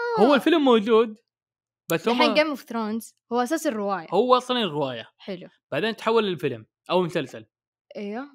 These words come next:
Speaker 1: وبعدين
Speaker 2: حلو.
Speaker 1: صار لعبة.
Speaker 2: بعدين ص-، حولوها لفيها ألعاب جزء منها، مو كل القصة كاملة، بس قصة
Speaker 1: أوكي،
Speaker 2: كذا
Speaker 1: أوكي، أوكي.
Speaker 2: من، هي، لأنه عوالم.
Speaker 1: م-م.
Speaker 2: أنت تتكلم عن عوالم، تتكلم عن تاريخ كبير.
Speaker 1: عارفة،
Speaker 2: Game
Speaker 1: فهمت،
Speaker 2: of
Speaker 1: فهمت
Speaker 2: Thrones.
Speaker 1: الحين.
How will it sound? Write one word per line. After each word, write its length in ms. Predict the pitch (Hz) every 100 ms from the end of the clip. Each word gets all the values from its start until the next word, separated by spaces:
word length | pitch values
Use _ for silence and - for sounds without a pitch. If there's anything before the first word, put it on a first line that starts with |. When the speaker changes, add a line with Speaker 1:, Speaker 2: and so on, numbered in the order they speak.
| 262
Speaker 1:
وبعدين 280 | 202 254 370
Speaker 2:
حلو. 160 | 170 185
Speaker 1:
صار 180 | 214
لعبة. 320 | 190 175 170 170
Speaker 2:
بعدين 280 | 175 220
ص-، 140 | 196 -
حولوها 560 | 202 220 240 254 226
لفيها 300 | 208 240 214
ألعاب 380 | 147 180 156 135 -
جزء 300 | 156 156 147
منها، 340 | 151 143 131 135
مو 220 | 202 226
كل 200 | 220 185
القصة 400 | 143 147 - 110
كاملة، 360 | 143 127 127
بس 260 | 143 185 _ 160
قصة 160 | 180 -
Speaker 1:
أوكي، 120 | 143
Speaker 2:
كذا 160 | 175 151
Speaker 1:
أوكي، 180 | -
أوكي. 240 | - - 156
Speaker 2:
من، 240 | 170 175 -
هي، 120 | 190
لأنه 240 | 220 240 208
عوالم. 460 | 254 302 170 131 _ _ _ _ 220
Speaker 1:
م-م. 300 | 220 214 233
Speaker 2:
أنت 120 | 277
تتكلم 520 | 277 - - 277 233
عن 80 | 208
عوالم، 340 | 226 240 220
تتكلم 460 | 208 _ _ 226 220
عن 100 | 214
تاريخ 260 | 220 202 -
كبير. 380 | 175 185 131 _ _ -
Speaker 1:
عارفة، 340 | 240 247 208
Speaker 2:
Game 40 | 196 -
Speaker 1:
فهمت، 120 | 254
Speaker 2:
of 120 | 160
Speaker 1:
فهمت 240 | - 143
Speaker 2:
Thrones. 20 | 196
Speaker 1:
الحين. 300 | 185 202